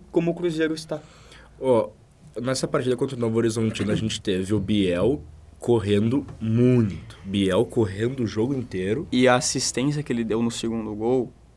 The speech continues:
Speaker 1: pro craque Janderson.
Speaker 2: Craque Janderson.
Speaker 1: <laughs> É, eu até vi algo muito engraçado, que se fosse o Pedro Queixada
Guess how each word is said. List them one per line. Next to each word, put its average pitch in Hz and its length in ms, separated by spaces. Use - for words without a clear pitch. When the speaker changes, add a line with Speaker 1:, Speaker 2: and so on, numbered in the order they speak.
Speaker 1:
pro 110 560
craque 151 400
Janderson. 135 460
Speaker 2:
Craque 123 400
Janderson. 98 680
Speaker 1:
<laughs> - 100
É, 127 680
eu 143 60
até 147 320
vi 139 220
algo 123 320
muito 127 160
engraçado, 120 480
que - 80
se - 120
fosse 123 360
o 117 40
Pedro 131 300
Queixada 123 680